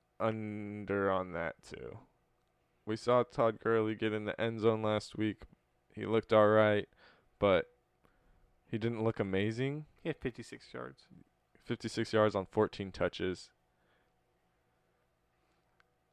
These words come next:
Speaker 1: It, it's right there. I think that one's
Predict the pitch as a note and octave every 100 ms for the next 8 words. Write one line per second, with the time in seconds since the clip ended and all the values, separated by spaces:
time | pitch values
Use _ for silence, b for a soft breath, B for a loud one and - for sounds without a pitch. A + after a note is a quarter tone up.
0 | _ B2 - _ A#2+ A#2+ B2 A#2 - G2+
1 | D2 C2+ - - _ _ _ A#2+ C3+ C3+
2 | B2 A2 G#2+ G#2 G2+ -